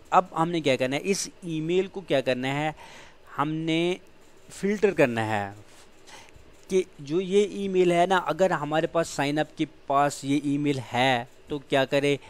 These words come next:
वो ईमेल दे दे। उसके लिए क्या करना है दोस्तों, आपने जाना है यहाँ मॉडल, मॉडल के अंदर ये साइन अप, साइन अप के अंदर जाना है। अब यहाँ पे हमने क्या करना है दोस्तों, यहाँ पे हमने स्टैटिक मेथड बनाना है, एट द रेट स्टैटिक,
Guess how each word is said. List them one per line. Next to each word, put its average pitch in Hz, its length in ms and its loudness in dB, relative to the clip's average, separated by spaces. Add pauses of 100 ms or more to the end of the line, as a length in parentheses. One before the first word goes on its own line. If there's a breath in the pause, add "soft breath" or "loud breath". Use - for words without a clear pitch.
(120)
वो 143 200 -6
ईमेल 139 360 -2
दे 131 180 4
दे। 170 260 2 (380)
उसके 165 220 -6
लिए 220 80 4
क्या 180 160 4
करना 151 200 2
है 139 60 0
दोस्तों, 147 320 -4
आपने 165 280 -2
जाना 175 220 0
है 175 60 0
यहाँ 165 160 0
मॉडल, 139 480 0
मॉडल 131 300 -2
के 143 120 -4
अंदर 143 300 -2
ये 139 180 -4
साइन 113 320 -6
अप, 104 100 -6 (680)
साइन 139 260 -6
अप 151 180 -4
के 170 60 -6 (240)
अंदर 160 220 -4
जाना 156 260 -2
है। 156 160 -2
अब 160 160 -2
यहाँ 151 340 -4
पे 175 120 -4
हमने 165 240 -2
क्या 135 180 2
करना 120 200 -4
है 117 60 -6
दोस्तों, 123 360 -10 (320 loud breath)
यहाँ 139 280 -4
पे 160 100 -2
हमने 156 220 -2
स्टैटिक 151 420 -4
मेथड 120 320 -2
बनाना 98 340 -8
है, 95 140 -8 (920)
एट 113 160 -6
द 117 100 -8
रेट 131 400 -6
स्टैटिक, - 480 -8